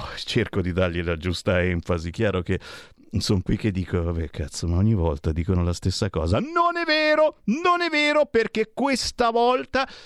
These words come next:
eh, sì, bisogna ancora ratificarlo, certamente. Tra un anno, <laughs> entro un anno si ratifica, però poi ci sono le elezioni,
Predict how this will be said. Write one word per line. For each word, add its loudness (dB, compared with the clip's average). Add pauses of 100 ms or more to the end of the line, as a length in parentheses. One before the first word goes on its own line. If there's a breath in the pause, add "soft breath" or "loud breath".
(140 loud breath)
eh, 0
sì, -8
bisogna 0
ancora 2
ratificarlo, -2
certamente. -2
Tra 2
un 0
anno, 0
<laughs> -14
entro -2
un -2
anno -2
si 0
ratifica, -2
però 2 (280 loud breath)
poi -2
ci -6
sono 0
le 2
elezioni, 2